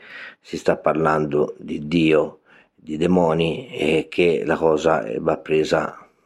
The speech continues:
veramente come deve, deve essere presa, con tutta la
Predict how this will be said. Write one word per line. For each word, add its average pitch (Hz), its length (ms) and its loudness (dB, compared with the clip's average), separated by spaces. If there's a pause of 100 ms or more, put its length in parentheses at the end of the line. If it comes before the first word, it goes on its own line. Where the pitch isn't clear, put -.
(100)
veramente 78 680 0
come 78 240 0
deve, 76 360 0 (140)
deve 80 300 0
essere 78 280 0
presa, 78 460 -2 (640)
con 82 640 0 (180)
tutta - 640 -4
la 80 680 -2